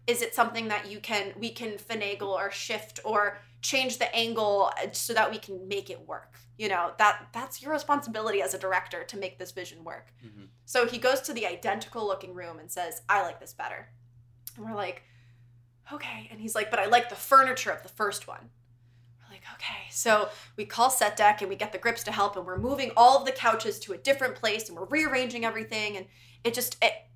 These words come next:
Speaker 1: it added, and then we finally get the space kind of the way he wanted it, and he's like, "Okay,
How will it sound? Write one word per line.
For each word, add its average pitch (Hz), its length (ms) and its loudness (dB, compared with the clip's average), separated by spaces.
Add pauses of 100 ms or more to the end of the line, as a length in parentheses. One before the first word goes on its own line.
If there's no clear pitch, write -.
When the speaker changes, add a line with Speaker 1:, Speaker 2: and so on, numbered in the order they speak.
Speaker 1:
it 247 220 0
added, 240 440 6
and 233 120 6
then 254 320 8
we 233 120 -4
finally 247 380 6
get 262 160 -4
the 226 60 -6
space 214 440 -2
kind 226 320 0
of 226 240 -4
the 214 80 -4
way 202 180 0
he 214 160 -8
wanted 196 400 -4
it, 233 140 -2
and 233 80 -10
he's 208 140 -10
like, 190 260 -4 (480)
"Okay, 269 220 2